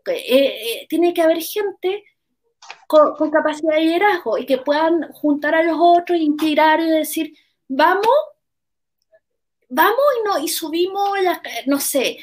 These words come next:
y, y, y subimos al Capitolio. Bueno, la moneda está, pie-, ah, está, lamentablemente está como en un, es solo un primer piso, pero encuentran, no sé, suben la, eh, la biblioteca municipal.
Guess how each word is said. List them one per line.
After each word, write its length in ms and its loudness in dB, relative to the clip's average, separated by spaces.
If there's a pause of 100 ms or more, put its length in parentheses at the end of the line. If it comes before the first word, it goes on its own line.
(180)
y, 260 -6
y, 240 0
y 40 0
subimos 420 0
al 100 2
Capitolio. 1080 4 (240)
Bueno, 160 0 (220)
la 180 -2
moneda 320 0
está, 280 -6
pie-, 220 -4
ah, 360 -4
está, 380 -4
lamentablemente 880 -2
está 280 -8
como 420 -2
en 160 0
un, 200 -6
es 220 -4
solo 160 -2
un 60 -4
primer 320 -4
piso, 300 4
pero 420 4
encuentran, 680 0 (340)
no 100 2
sé, 240 0
suben 640 0
la, 400 0
eh, 320 2 (460)
la 100 2
biblioteca 440 4
municipal. 540 2